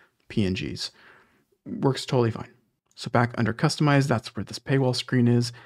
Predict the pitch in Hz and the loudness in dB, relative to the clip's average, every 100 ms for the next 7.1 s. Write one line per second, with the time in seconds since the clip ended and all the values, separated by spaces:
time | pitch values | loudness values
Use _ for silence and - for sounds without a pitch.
0 | - _ _ - 135 151 147 127 127 123 | -20 _ _ 2 4 4 2 0 0 -2
1 | 110 101 - 110 151 208 - - 98 110 | -2 -4 -4 -2 -2 -2 -4 -4 0 0
2 | 151 - _ - 113 - - - 120 190 | 0 -6 _ -2 -2 -2 -6 -2 0 2
3 | 180 160 160 - - - - - _ 262 | 6 6 4 -8 -20 -20 -20 -20 _ -2
4 | 240 262 240 165 147 156 160 160 151 160 | 0 2 2 2 2 4 4 2 2 0
5 | 160 160 156 156 156 160 156 120 117 113 | 2 2 2 2 2 2 0 -2 -2 0
6 | 120 120 - 120 123 123 123 120 120 120 | 2 0 0 2 4 4 2 2 0 0